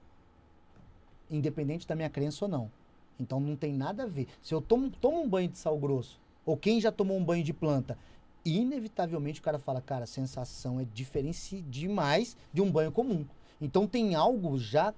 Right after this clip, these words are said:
colocado ali. Então as virtudes e as forças da planta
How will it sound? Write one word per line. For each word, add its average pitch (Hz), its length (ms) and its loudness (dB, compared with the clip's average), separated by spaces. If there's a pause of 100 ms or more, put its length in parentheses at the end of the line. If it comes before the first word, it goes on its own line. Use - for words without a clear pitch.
colocado 160 580 2
ali. 127 220 0 (300)
Então 180 240 2 (180)
as 156 240 0
virtudes 180 760 -2
e 190 80 2
as 170 180 2
forças 160 500 -2
da 127 140 -2
planta 175 560 0